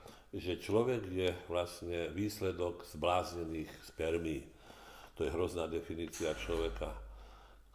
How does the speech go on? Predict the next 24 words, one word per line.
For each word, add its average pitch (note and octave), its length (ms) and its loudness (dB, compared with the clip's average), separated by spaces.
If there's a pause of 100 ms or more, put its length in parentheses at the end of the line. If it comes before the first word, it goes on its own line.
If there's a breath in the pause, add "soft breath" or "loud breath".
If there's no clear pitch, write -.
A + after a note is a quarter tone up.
(120)
Krásne C#3 560 6
je C#3+ 80 6 (160)
to, A2 400 6
čo - 80 -2
je G2 140 2
vlastne F2 500 -2
od E2+ 220 2
Boha. D2+ 320 -2 (180)
Boh F#2+ 240 0
je G2 140 0
stvorený D#2+ 500 -2
na D2 160 -4
Boží D2+ 320 -4
obraz C#2+ 400 -2
a D2 80 -4
preto G#2 400 0 (320 loud breath)
Boh G#2 400 4
potrebuje F2 560 4
ľudí, F2 460 0
ktorí D#2+ 260 0
mu D2 160 -4
veria. D#2 400 4 (1800 loud breath)
A - 80 4
práve G#2+ 400 12